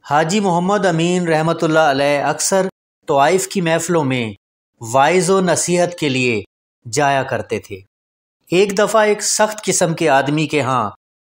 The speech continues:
रंगारंग महफिल हो रही थी। उसने साथियों से कहा था कि अगर हाजी अमीन मेरे घर आया फिर खैर से वापस नहीं जाएगा,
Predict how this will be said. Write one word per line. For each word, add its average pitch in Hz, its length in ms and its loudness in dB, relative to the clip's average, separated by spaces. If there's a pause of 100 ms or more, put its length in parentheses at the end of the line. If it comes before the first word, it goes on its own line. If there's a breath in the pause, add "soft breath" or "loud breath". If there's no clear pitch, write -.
रंगारंग 170 680 0
महफिल 135 340 -2
हो 131 160 -2
रही 123 180 0
थी। 104 300 -12 (1000)
उसने 196 320 0
साथियों 175 460 0
से 190 140 0
कहा 139 340 0
था 107 340 0 (640)
कि 175 100 0
अगर 185 260 2
हाजी 156 440 0
अमीन 175 540 2 (460)
मेरे 156 340 -2
घर 139 300 0
आया 120 440 2 (640)
फिर 196 180 2
खैर 170 380 0
से 196 180 0
वापस 131 460 0
नहीं 147 220 -4
जाएगा, 101 440 -6